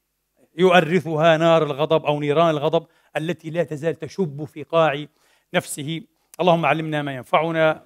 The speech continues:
وانفعنا بما علمتنا وزدنا علما وفقها ورشدا.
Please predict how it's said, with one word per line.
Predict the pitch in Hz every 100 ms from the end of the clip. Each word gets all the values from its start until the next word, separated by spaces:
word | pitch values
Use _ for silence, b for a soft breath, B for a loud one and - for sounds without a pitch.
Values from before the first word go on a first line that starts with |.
| 151
وانفعنا | 135 - 165 143 147
بما | 135 165 156
علمتنا | 135 143 139 123 165 156 156
وزدنا | 139 147 156 143 147 135
علما | 151 151 147 139
وفقها | 123 160 - 151
ورشدا. | 143 143 160 - 139 139 127 120